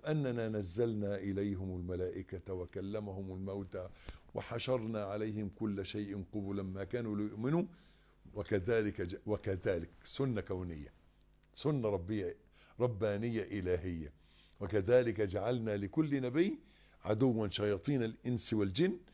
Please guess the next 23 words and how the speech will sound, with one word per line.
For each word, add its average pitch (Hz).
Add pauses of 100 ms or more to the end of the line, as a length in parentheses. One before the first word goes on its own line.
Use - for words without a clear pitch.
(340)
يوحي 117
بعضهم 101
إلى 95
بعض 107
زخرف 101
القول 98
غرورا". 90 (300)
شوف -
ربنا 131
بيقول 131
إيه؟ 151 (300)
"ولو 117
شاء 156
ربك 135
ما 127
فعلوه". 117 (1600)
ده 104
ربنا 135
اللي 156
قدر 151
كده 165
إنهم 151
يفعلوه، 131